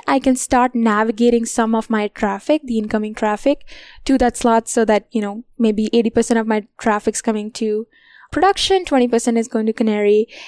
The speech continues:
and so on and so forth. I start to navigate the traffic until I feel very comfortable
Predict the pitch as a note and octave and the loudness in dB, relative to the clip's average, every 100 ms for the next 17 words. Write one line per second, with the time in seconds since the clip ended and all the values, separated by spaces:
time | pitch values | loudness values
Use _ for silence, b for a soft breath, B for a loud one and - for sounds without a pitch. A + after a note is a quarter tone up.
0 | B - A3+ A3 A3+ C4+ C4 B3+ A#3+ A#3 | B -2 2 2 2 2 2 2 0 -2
1 | - A3+ A3+ G#3+ - A3+ G#3+ - A3 G#3 | 2 0 2 0 0 0 0 -2 -2 -2
2 | G3+ G#3 A3 G3+ - G#3 G#3 C#4 - G#3+ | -4 0 0 0 -2 -2 0 -2 0 0
3 | A3+ G#3+ G#3 A3 A3 - G#3 G#3 G#3+ G#3 | 2 2 0 0 -2 0 2 2 0 -4
4 | G3+ A#3 G#3 C4 G#4 | -6 -6 0 2 0